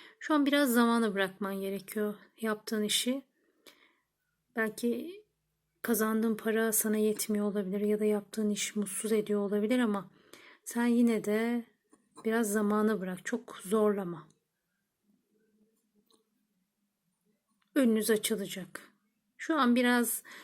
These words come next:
böyle bir duvar var önünde ama duvar kalkacak, merak etmeyin.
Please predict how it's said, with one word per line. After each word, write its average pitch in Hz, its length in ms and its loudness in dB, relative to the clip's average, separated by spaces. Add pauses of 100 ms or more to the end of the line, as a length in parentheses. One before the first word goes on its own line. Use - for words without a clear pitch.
(180)
böyle 233 320 6
bir 220 300 0 (500)
duvar 233 320 4
var 202 440 -6 (300)
önünde 226 380 4
ama 220 200 0
duvar 214 320 0
kalkacak, 196 580 -6
merak 202 380 -6
etmeyin. 180 500 -12